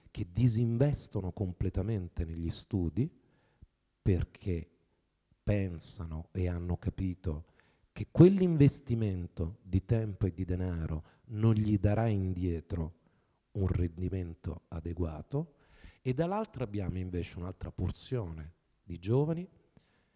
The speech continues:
che continuano a stratificare titoli di studio nel proprio curriculum, la laurea, il dottorato,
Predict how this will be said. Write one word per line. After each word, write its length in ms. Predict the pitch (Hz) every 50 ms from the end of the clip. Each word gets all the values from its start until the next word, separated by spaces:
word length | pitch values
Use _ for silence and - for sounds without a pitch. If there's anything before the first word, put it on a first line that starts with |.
| _ _ _ _ _ _ _ _
che 200 | - - 101 - -
continuano 680 | - - 107 104 107 - - 135 143 139 127 113 104 98
a 40 | 95
stratificare 1120 | 92 - - - - 107 - - 104 92 - 113 - - 117 101 90 85 82 87 - -
titoli 440 | - 123 135 139 - - 117 101 98
di 100 | 92 98
studio 540 | 87 - - - - 135 139 139 127 98 98
nel 180 | 90 92 87 -
proprio 380 | - - 117 117 - 92 92
curriculum, 1000 | - - 95 92 85 82 82 85 80 78 - - 90 92 110 127 143 156 160 175 180 - _ _ _ _ _ _ _ _ _ _ _ _ _ _ _ _ _ _ -
la 160 | 92 85 87
laurea, 680 | 85 82 82 82 82 82 82 82 82 82 80 82 - - _ _ _ _ _ _ _ _ _ _ _ _ _ _ _ _ _ _ _ _ _ _ _
il 160 | - 92 87 85
dottorato, 880 | 90 92 - - - 98 85 80 80 76 73 71 - - 80 80 90